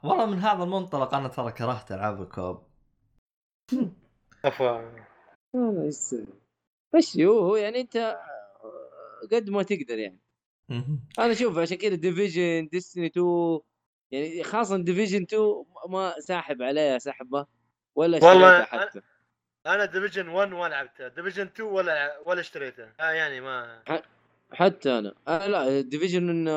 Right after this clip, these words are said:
Speaker 3: one لعبتها. خلصتها.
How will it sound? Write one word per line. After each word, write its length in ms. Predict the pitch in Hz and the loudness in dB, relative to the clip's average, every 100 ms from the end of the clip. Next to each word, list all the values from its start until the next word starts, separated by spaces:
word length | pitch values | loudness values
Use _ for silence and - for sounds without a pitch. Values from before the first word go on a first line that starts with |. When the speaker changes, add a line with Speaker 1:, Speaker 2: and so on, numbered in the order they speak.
| 151 151 | -2 -2
Speaker 3:
one 420 | 226 294 269 233 | -2 -6 -10 -8
لعبتها. 680 | 226 226 220 285 _ 98 82 _ _ _ _ | -4 -4 -6 -10 _ -14 -14 _ _ _ _
خلصتها. 720 | 117 131 139 - 131 147 226 | -4 -2 -2 -2 -2 0 -2